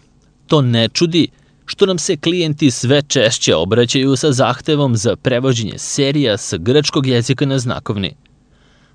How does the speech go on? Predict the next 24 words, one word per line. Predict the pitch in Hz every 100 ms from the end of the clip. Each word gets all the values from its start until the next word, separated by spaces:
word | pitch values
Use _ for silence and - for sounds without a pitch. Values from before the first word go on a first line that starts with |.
| _
A | 110
kod | - 101 80
nas | 85 92 -
možete | 131 139 151
dobiti | 147 143 151 147 143
ne | 101 117 139
samo | - 147 127
prevod | 123 135 110 -
serija | 151 135 127 87 -
u | 143 -
ovoj | 139 131 104
kombinaciji | - 107 107 101 92 - 117
jezika, | 104 120 120 - - _ _ _ _ _ _ _
na | 110 104 92 -
onaj, | 98 87 101 135
da | 135 147
tako | 156 165
kažemo, | 151 156 156 151 135 -
uobičajen | 127 117 123 120 127 107
način, | 82 78 - 62 _ _ _ _ -
već | 113 147 - -
i | 170
njihovo | 135 117 123 92
titlovanje. | 117 95 113 110 107